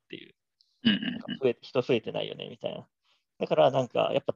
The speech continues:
Speaker 1: 大本命、彼らがやりたい大本命ど真ん中には常にハードウェアがあるんだな、みたいな。
Speaker 2: うん。
Speaker 1: っていう。で、一兆円投資しますっていう、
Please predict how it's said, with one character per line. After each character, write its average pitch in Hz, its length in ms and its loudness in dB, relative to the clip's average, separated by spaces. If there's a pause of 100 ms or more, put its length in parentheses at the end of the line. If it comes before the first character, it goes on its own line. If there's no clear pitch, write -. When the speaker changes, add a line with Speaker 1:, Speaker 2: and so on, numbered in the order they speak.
Speaker 1:
大 220 200 4
本 240 340 2
命、 185 280 0
彼 240 220 4
ら 202 120 4
が 160 100 6
や 143 100 6
り 147 100 -6
た 165 160 2
い 143 80 2
大 147 200 4
本 175 320 -6
命 120 140 0
ど 113 100 0
真 139 220 2
ん - 20 -6
中 113 440 2
に 151 140 -6
は 131 100 2
常 160 260 0
に 98 80 -6
ハ 117 180 6
ー - 40 6
ド 127 80 4
ウ - 20 4
ェ 113 80 8
ア 110 40 2
が 101 120 0
あ 98 60 0
る - 80 -10
ん - 80 -20
だ - 100 -6
な、 50 200 -8
み 50 80 -16
た - 140 -12
い - 180 -16
な。 - 80 -20 (440)
Speaker 2:
う 101 220 -2
ん。 - 100 -10
Speaker 1:
っ - 20 -12
て 104 80 -6
い 104 220 -8
う。 139 100 -20
で、 - 200 -2
一 - 140 -12 (100)
兆 226 280 6
円 226 140 4
投 214 240 4
資 214 120 -2
し - 120 -4
ま 208 100 2
す - 160 -20 (120)
っ - 40 -20
て 117 100 0
い 113 300 0
う、 - 160 -4